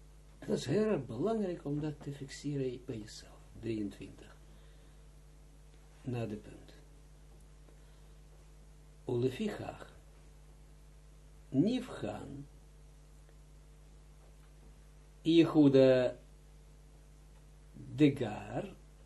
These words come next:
Vierentwintig. Leyom Meyuchad. Ki yesh bo heftel rav mi Yehuda Devak.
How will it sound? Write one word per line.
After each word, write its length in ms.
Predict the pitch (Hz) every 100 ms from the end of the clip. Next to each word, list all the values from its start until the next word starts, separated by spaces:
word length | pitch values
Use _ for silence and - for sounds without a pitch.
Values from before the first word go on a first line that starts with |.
| - -
Vierentwintig. 1120 | - 139 139 131 131 123 123 120 135 - - - - - - - - - - - - - - - -
Leyom 880 | 185 247 262 214 202 262 269 262 - - -
Meyuchad. 1160 | - 247 262 269 269 233 220 202 202 208 208 214 - - - - - - - - - - - - - - - - - - - - - -
Ki 140 | 160
yesh 360 | 120 127 123 113
bo 500 | 110 120 117 117 107 - - -
heftel 800 | 127 226 240 - - 123 117 113 127
rav 360 | 208 214 131
mi 200 | 110 104 98
Yehuda 580 | 95 - 156 202 180 175 - - -
Devak. 560 | 180 - - - -